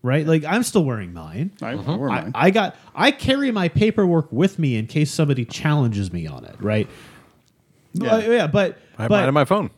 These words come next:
Speaker 1: But by default, I'm
Speaker 3: Yeah.
Speaker 1: wearing the mask
Speaker 3: Yeah.
Speaker 1: because it's just easier.
Speaker 2: Mm-hmm.
Speaker 1: And I tell you what, if I have any level of a sniffle in the future, I'm
Speaker 3: Yeah.
Speaker 1: just gonna wear a damn
Speaker 2: Yeah.
Speaker 1: mask.
Speaker 3: Yeah.
Speaker 2: But to,
Speaker 1: There's no
Speaker 2: to
Speaker 1: reason
Speaker 2: me,
Speaker 1: not to.
Speaker 2: wearing a mask, I wear it to put other people at ease.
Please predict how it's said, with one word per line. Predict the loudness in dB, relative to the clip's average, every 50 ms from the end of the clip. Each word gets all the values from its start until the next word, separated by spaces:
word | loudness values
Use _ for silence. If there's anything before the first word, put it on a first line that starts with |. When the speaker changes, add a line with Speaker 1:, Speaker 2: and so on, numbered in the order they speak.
| _ _ -2
Speaker 1:
But | 0 0 2
by | 2 2 2
default, | 0 0 0 0 0 0 0 -4 -10 _ _ _ _ _ _ -4
I'm | -2 -2 -2
Speaker 3:
Yeah. | -2 0
Speaker 1:
wearing | 0 0 0 2 0 -2
the | -4 -6
mask | -8 -8 -8 -10 -10 -10 -12 -16 -12 -10
Speaker 3:
Yeah. | -10 -10 -8 _
Speaker 1:
because | -4 0 4 4 4 4 4 2 -2
it's | -4 -6 -6 -6
just | -2 -2 -2 -2 -2 -12 _
easier. | -8 -8 -6 -8 -10 -12 -12 -12 -14 -16 -20 _ -12
Speaker 2:
Mm-hmm. | -12 -10 -10 -12 -14 _ _ _
Speaker 1:
And | 0 0
I | 0
tell | 2 2 2
you | 2 2
what, | 2 2 2 0 -2 -4 _ _ _ -20 _ _ _ _ _ _ _ -10 0
if | 0 0 2 2
I | 2
have | 4 4 4 4
any | 4 0 0 0
level | 2 0 2 2 0 2
of | 2
a | 0
sniffle | -2 0 -4 -6 -4 -2 -2 -2
in | -2 -4
the | -4
future, | -2 -2 -2 -2 -2 -4 -4 -4 _ _ _ _ _ _ 2
I'm | 4
Speaker 3:
Yeah. | 4 4
Speaker 1:
just | 4 2
gonna | -2 -4
wear | -4 -6 -6
a |
damn | -6 -4 -4
Speaker 2:
Yeah. | -4 -4
Speaker 1:
mask. | -4 -6 -8 0 2
Speaker 3:
Yeah. | 4 4 6 4 2 0 -4
Speaker 2:
But | -4 -2 0
to, | 0 -2
Speaker 1:
There's | -2 -2
no | 0
Speaker 2:
to | 2
Speaker 1:
reason | 4 4 4 4
Speaker 2:
me, | 2 0
Speaker 1:
not | -2 -6
to. | -12 -16 -16 -6
Speaker 2:
wearing | 0 2 2 4 4 2
a | 2 2
mask, | 0 0 0 -2 -2 -4 -6 -10 _ -18 -20 _ _ _ _ _ _ 0
I | 2 2 2
wear | 2 2 0 0 -2 -2 -4
it | -6 -8 _ _
to | -20 -6
put | -2 -2 0 0
other | 0 -2 -2 -2
people | -2 -4 -4 -2 -2 -2
at | -2 -2
ease. | -4 -6 -10 -14 -20